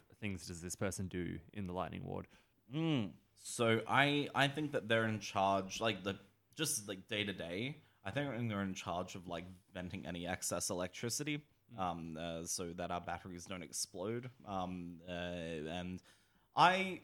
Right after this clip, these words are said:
Speaker 2: also imagine there's, like, a, uh, a meteorological kind of responsibility that these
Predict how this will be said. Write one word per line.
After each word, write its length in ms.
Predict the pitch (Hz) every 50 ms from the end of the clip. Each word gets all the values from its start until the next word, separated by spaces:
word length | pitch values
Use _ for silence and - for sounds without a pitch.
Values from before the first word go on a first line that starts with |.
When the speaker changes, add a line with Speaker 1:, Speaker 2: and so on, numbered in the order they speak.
| - _
Speaker 2:
also 320 | 156 180 185 180 - 185
imagine 460 | 165 135 123 123 135 123 135 139 135
there's, 200 | 120 113 110 104 -
like, 200 | 107 104 95 104
a, 220 | 95 90 87 85 82 85 - - _ _ _ _ _ _ _ _ _ _ _ _ _ _ _ _ _ 92
uh, 480 | 95 95 90 90 90 90 90 85 - -
a 80 | - 90
meteorological 1400 | 90 90 87 90 90 95 104 120 117 110 104 95 87 80 82 78 98 104 - 131 113 - 117 120 117 117 113 113 - _ _ _ _ _
kind 160 | - 131 123
of 100 | 123 117
responsibility 840 | 123 127 - - 135 127 120 - 123 120 127 131 131 127 131 127 127 127 127 -
that 160 | 127 117 -
these 260 | - 123 120 120 117